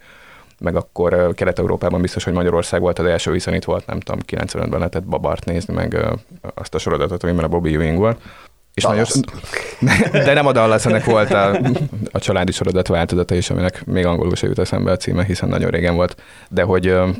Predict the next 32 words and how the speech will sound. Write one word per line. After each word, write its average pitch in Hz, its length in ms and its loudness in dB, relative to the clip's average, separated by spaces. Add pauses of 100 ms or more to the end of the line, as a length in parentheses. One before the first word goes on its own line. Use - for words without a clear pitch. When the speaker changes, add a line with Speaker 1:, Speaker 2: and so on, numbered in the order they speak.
(160)
Speaker 1:
kettő 104 240 0
vagy 90 100 0
három 87 260 0
országban 87 460 0
voltak, 87 360 0
és 87 140 -4
így 90 260 -2
kísérletező 78 500 -2
országnak 73 440 -2
használták - 480 -4
eleinte 82 360 -2
Magyarországot 82 640 0
sok 85 160 -6
szempontból. 110 500 0
Ugye 90 160 2
a, 85 200 2
a 92 60 2
régi 90 420 2
H - 80 -6
B 90 140 0
O 82 120 0
Go 85 300 0
az 80 80 0
egy 80 100 -2
Budapesten 82 580 -2
fejlesztett, 78 680 -2
bizonyos 95 360 0
európai 104 380 0 (140)
országokban 92 500 2
használt 90 300 0
platform 90 400 -2
volt, 87 260 0